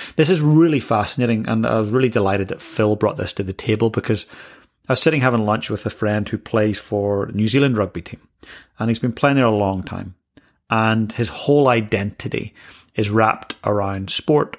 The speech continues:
and rugby. When people see him on the streets, they automatically think of the New Zealand rugby team. Now, we chatted about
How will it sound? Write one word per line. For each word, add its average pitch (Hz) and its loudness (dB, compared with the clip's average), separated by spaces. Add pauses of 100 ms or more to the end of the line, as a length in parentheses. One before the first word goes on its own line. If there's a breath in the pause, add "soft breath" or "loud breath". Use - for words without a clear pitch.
and 113 0
rugby. 92 -4 (1300)
When 101 -4
people - -6
see - 0
him 117 4
on 110 2
the 101 -2
streets, - -2 (580 soft breath)
they 110 2
automatically 107 0
think - -6
of 101 -4
the 104 -2
New 101 0
Zealand 98 -4
rugby 87 -10
team. - -16 (1200 soft breath)
Now, 143 2
we 151 4
chatted 165 2
about 123 2